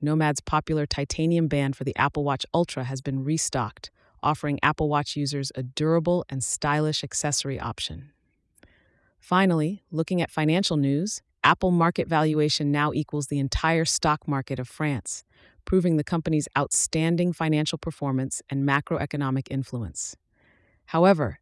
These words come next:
experts project that Microsoft may surpass Apple to become the world's largest company by twenty twenty-four, indicating the fierce competition in the tech world. In other updates,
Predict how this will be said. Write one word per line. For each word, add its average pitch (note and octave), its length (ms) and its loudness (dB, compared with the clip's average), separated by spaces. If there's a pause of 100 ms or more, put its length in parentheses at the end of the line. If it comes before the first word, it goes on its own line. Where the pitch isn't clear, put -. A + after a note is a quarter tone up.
(100)
experts - 380 0
project D3+ 480 0
that - 180 0
Microsoft D3 840 0
may D#3 280 4
surpass F#3+ 760 2
Apple C3+ 420 -2 (300)
to - 100 -6
become E3 280 0
the D#3 80 2
world's D#3 340 2
largest E3 400 4
company C#3+ 380 -2
by B2+ 180 -4
twenty D3+ 360 -2
twenty-four, C#3 680 -4 (400)
indicating E3+ 580 4
the C3+ 80 -2
fierce - 460 0
competition - 720 -4
in C3+ 80 -2
the C3+ 80 -2
tech - 300 -6
world. A#2 340 -6 (800)
In D3 120 0
other G#3+ 240 8
updates, - 680 -2